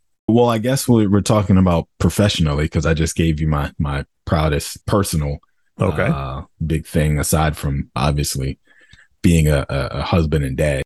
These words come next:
Speaker 1: But I, I would definitely have to be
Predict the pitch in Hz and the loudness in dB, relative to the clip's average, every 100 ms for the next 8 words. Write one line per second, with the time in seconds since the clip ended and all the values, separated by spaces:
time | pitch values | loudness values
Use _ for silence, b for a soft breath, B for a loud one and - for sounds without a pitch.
0 | - 101 104 95 92 - 92 107 104 85 | -2 0 2 2 -2 -4 -2 -2 -2 0
1 | 95 95 98 90 85 82 82 87 78 80 | 0 2 2 4 2 2 0 -2 -2 0
2 | 78 73 73 69 | 0 -2 -4 -6